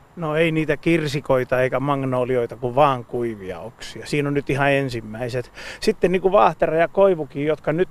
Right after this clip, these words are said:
sanotaan, että mitä vähän kun niihin tulee paksumpi silmu, niin sit ne ei enää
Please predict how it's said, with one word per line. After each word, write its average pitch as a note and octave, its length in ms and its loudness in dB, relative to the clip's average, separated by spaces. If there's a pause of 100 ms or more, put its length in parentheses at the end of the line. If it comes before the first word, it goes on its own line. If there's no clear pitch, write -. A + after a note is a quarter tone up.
(160)
sanotaan, E3 380 0
että D3+ 100 -4
mitä D#3+ 220 2
vähän G3 240 4
kun D#3 120 -6
niihin E3 220 -4
tulee E3 240 0
paksumpi D3+ 560 0
silmu, C3+ 400 0
niin B2 120 -4
sit - 180 -4
ne C3+ 80 -2
ei C3+ 100 4
enää D#3 260 2